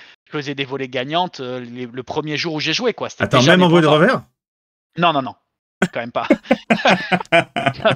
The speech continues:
Speaker 1: non, que en volée de coup droit. <laughs> Que en volée de coup droit. Non, non, volée de coup droit et ce match, et puis après, euh, voilà, je me suis entraîné,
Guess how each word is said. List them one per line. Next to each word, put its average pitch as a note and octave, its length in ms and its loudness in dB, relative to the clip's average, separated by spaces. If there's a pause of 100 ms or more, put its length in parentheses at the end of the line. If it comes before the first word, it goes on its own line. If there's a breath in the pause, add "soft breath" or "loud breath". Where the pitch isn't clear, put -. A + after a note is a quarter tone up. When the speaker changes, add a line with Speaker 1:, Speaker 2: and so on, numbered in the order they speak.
Speaker 1:
non, - 400 -2
que - 140 -4
en G3+ 180 4
volée G3+ 340 -2
de - 60 -14
coup G3+ 160 -6
droit. F3 360 -2
<laughs> - 40 -20 (880 loud breath)
Que D3+ 120 -2
en C#3 80 -2
volée C3 160 -6
de - 40 -14
coup - 120 -18
droit. G#2+ 280 -12 (120)
Non, A2+ 80 -14
non, G2+ 160 -18 (180)
volée B2+ 220 -10
de - 40 -14
coup - 120 -16
droit C#3 180 2
et C#3 60 2
ce - 120 -10
match, D#3 280 0
et A#2+ 40 -16
puis - 140 -12
après, C3+ 400 -2
euh, G#2+ 240 -6
voilà, A#2 160 -6
je B2+ 100 -10
me G#2 60 -16
suis - 160 -12
entraîné, G#2 600 -14